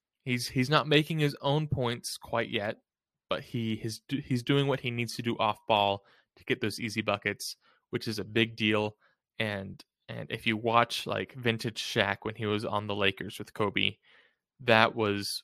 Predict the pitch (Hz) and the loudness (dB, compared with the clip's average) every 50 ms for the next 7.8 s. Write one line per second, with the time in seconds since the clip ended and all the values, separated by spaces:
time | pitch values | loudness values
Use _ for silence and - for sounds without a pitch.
0 | _ _ - 113 113 113 104 107 107 110 117 127 _ _ - - - 113 98 104 | _ _ -10 -6 -2 0 0 0 -2 -4 -8 -14 _ _ -8 -4 -4 -2 -4 -4
1 | - - - - - - 98 98 98 - 95 92 98 107 110 123 120 120 117 113 | -6 -8 -8 -6 -4 -4 -4 -6 -8 -8 -6 -2 0 2 2 4 4 4 2 2
2 | - - 120 - 113 107 - - - 110 113 110 - - - 104 107 - - _ | 0 -2 -6 -2 -2 -2 -2 -2 -6 -6 -6 -8 -6 -4 -4 -2 -2 -4 -6 _
3 | _ - - _ _ _ - 110 110 104 104 104 - - - - - - - - | _ -20 -20 _ _ _ -6 -4 -2 -2 -2 -4 -4 -4 -6 -6 -6 -4 0 0
4 | 107 101 104 104 104 104 101 98 98 101 - - 107 - - 104 104 104 - 110 | 4 6 6 4 4 4 0 0 0 -2 -4 -6 -2 2 4 6 6 4 4 4
5 | 107 107 104 104 104 - _ _ _ _ _ _ _ - - 104 101 98 95 - | 2 2 2 0 -6 -8 _ _ _ _ _ _ _ -10 -8 -8 -6 -8 -8 -10
6 | - - _ - - - _ - - - 127 117 110 110 - - - - _ _ | -14 -16 _ -20 -20 -20 _ -6 2 6 6 6 6 4 -2 -6 -10 -14 _ _
7 | _ - _ _ - - 156 208 226 233 226 214 202 156 - - | _ -20 _ _ -2 2 4 6 6 6 6 6 4 4 2 -2